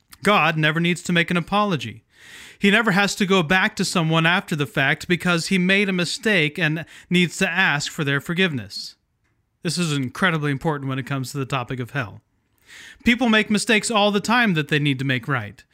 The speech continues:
Sometimes we commit a crime that we need to rectify. Other times we misjudge a person or a situation and we need to seek reconciliation. Either way, we did something wrong and we need to fix what was broken by our mistake.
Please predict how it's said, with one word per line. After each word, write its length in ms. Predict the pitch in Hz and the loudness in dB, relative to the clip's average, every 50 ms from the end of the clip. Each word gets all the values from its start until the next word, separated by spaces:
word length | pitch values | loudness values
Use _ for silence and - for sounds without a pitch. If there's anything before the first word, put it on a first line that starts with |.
| _ - - - - | _ -20 -20 -20 -14
Sometimes 560 | - - 220 247 254 - 208 190 180 165 127 135 | -4 0 2 2 2 2 2 2 2 0 -2 -2
we 160 | 139 180 214 | 0 0 0
commit 300 | 202 - 220 214 220 233 | 0 2 0 2 2 0
a 40 | 226 | -2
crime 420 | - - 190 156 143 147 151 160 | -4 0 0 2 2 2 0 0
that 100 | 160 175 | -2 -2
we 180 | 165 156 170 170 | -2 -2 0 0
need 300 | 160 151 151 151 143 - | 0 0 0 0 -2 -2
to 120 | - 170 | -4 -2
rectify. 680 | 156 170 175 175 - 180 160 - - 139 110 95 95 104 - _ _ _ - - - - - - | 0 0 0 0 -2 -4 -6 -4 -4 -6 -6 -8 -12 -18 -20 _ _ _ -20 -20 -20 -20 -8 -2
Other 220 | 175 175 185 208 | 0 2 2 2
times 460 | 208 - 196 180 175 175 165 135 117 139 | 0 0 2 2 2 2 2 0 0 0
we 120 | 170 180 | 2 2
misjudge 640 | 170 180 202 196 - - 135 139 185 202 208 185 170 | 4 4 2 0 -2 -4 -2 0 2 2 2 0 -2
a 60 | 160 | -4
person 400 | - - 160 151 - - 170 160 | -2 -2 -2 -2 -2 -2 -2 0
or 140 | 165 165 165 | 0 0 0
a 40 | 151 | 0
situation 760 | - 185 160 - - 160 160 175 185 185 - - 160 151 | -2 -4 -4 -2 -2 0 0 2 0 0 0 -2 -2 -2
and 140 | 156 151 151 | 0 0 0
we 120 | 151 151 156 | 2 2 2
need 260 | 165 185 190 170 - | 2 0 0 -2 -2
to 80 | 160 | -6
seek 320 | 147 - - 220 185 143 - | -6 -4 -2 0 0 0 0
reconciliation. 1120 | 156 143 143 - 151 135 - 170 160 147 147 160 175 175 170 - - 123 104 80 98 117 _ _ _ _ _ _ _ _ _ _ _ _ _ | -2 -2 -2 -2 -4 -4 -2 -2 -2 -2 -2 -2 -2 -2 -2 -4 -6 -10 -12 -12 -16 -20 _ _ _ _ _ _ _ _ _ _ _ _ _
Either 320 | - 214 220 269 240 269 285 | 0 2 4 4 4 2 2
way, 360 | 262 220 175 147 151 160 170 | 2 2 2 2 2 2 0
we 260 | 175 160 165 254 294 | 0 0 2 2 4
did 220 | 262 247 190 143 - | 4 2 0 0 0
something 340 | 165 147 131 - 147 135 | -2 -2 -2 -2 -2 -2
wrong 340 | 135 131 127 123 131 143 147 - - - - - - | 0 0 -2 -2 -2 -2 -4 -6 -8 -16 -20 -14 -10
and 240 | - 180 170 170 165 | -4 -2 0 0 2
we 140 | 180 202 214 | 2 2 2
need 280 | 208 202 196 180 147 | 2 0 0 -2 -2
to 120 | - 185 165 | -4 -4 -4
fix 500 | - - - 226 170 139 - - - - | -4 -2 0 0 0 0 -2 -8 -8 -4
what 160 | 165 160 151 | -4 -4 -2
was 160 | 151 143 131 | -4 -4 -4
broken 500 | 120 131 185 196 185 185 - 127 120 127 | -4 -4 -2 -2 -2 -2 -4 -6 -6 -4
by 200 | 123 131 127 127 | -4 -4 -2 -2
our 120 | 131 131 131 | -2 -2 -4
mistake. 600 | 135 127 - - 185 170 120 104 - - - | -4 -6 -6 -4 -2 -2 -4 -4 -8 -16 -20